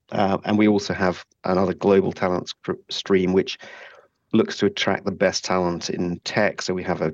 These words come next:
Tech Nation visa specifically geared towards tech talent, both, you know, technical people who are dealing with the products and people running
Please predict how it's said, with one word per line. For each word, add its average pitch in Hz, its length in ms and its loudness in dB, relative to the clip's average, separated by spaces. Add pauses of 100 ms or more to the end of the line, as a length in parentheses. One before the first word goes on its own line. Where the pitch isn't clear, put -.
Tech - 220 -4
Nation 101 420 4
visa 95 360 2
specifically 92 580 -2
geared 92 340 2
towards - 380 -2
tech - 340 -4
talent, 98 540 2 (400)
both, 98 400 4 (160)
you 117 100 2
know, 92 140 2 (260)
technical - 420 -2
people 107 460 0
who 95 200 2
are 90 120 2 (720)
dealing 113 200 6
with 190 100 4
the - 60 -2
products 117 640 0
and 104 160 2
people 95 280 0
running 92 480 2